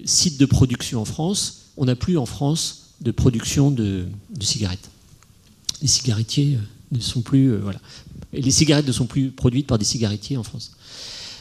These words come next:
Euh, à l'étranger, mais pas en France. Et donc c'est vrai qu'on a, globalement, on est plus souple, euh, sur, euh, sur les interdictions du tabac que l'al-, que l'alcool. Mais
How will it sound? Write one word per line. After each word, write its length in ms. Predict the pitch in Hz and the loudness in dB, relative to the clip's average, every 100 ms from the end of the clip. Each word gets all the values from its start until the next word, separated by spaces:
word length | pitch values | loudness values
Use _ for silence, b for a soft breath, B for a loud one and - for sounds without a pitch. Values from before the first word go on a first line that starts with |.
| B 139 | B 0
Euh, 240 | 117 107 | 2 2
à 100 | 123 | 0
l'étranger, 420 | 113 - 117 131 | -2 0 2 2
mais 100 | 143 | 2
pas 120 | 120 113 | 0 -2
en 80 | |
France. 580 | 104 156 180 214 - - 135 | 0 2 2 2 0 -2 -4
Et 60 | |
donc 160 | 127 131 | -2 0
c'est 100 | 170 | 0
vrai 120 | 185 | 2
qu'on 160 | 156 143 | 4 2
a, 100 | 147 - 156 | 2 -2 4
globalement, 580 | 160 165 165 180 202 170 | 4 6 2 2 0 0
on 60 | |
est 80 | 143 | 0
plus 180 | - 180 | 0 -4
souple, 460 | - 196 196 123 101 b b b b b - | 0 0 0 -2 -6 b b b b b -4
euh, 380 | 135 120 120 117 | 0 2 2 2
sur, 460 | - 135 160 127 | 0 4 4 4
euh, 760 | 127 113 113 110 110 123 123 131 | 4 4 2 2 0 -2 -4 -6
sur 220 | - 151 | -4 0
les 140 | 123 131 | 2 2
interdictions 760 | 131 139 127 - 160 160 185 - | 2 0 0 0 2 2 0 -6
du 140 | 165 131 | -8 -2
tabac 320 | 127 139 147 | 0 2 2
que 80 | 135 | 0
l'al-, 160 | 131 - - 139 | -4 -6 -16 -4
que 120 | - 127 | 4 4
l'alcool. 500 | 123 123 120 104 - 117 | 4 0 -2 -2 -6 -6
Mais 160 | 110 | -6